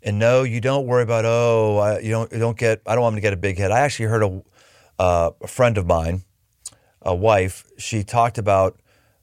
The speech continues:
a friend of mine, her husband. She said, "Well, that's my job, is to, is, is to keep his head small.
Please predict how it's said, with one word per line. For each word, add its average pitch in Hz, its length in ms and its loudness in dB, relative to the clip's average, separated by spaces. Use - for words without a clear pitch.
a 90 60 -12
friend 110 300 0
of 85 60 -6
mine, 98 260 0
her 98 160 -2
husband. 92 380 0
She 85 60 -10
said, 98 220 -2
"Well, 101 100 -4
that's 120 220 -4
my 113 140 -2
job, 101 440 0
is 90 180 -6
to, 92 120 -8
is, 101 280 -2
is 95 260 0
to 92 140 -10
keep 143 420 0
his 117 360 -2
head 107 300 0
small. 92 640 0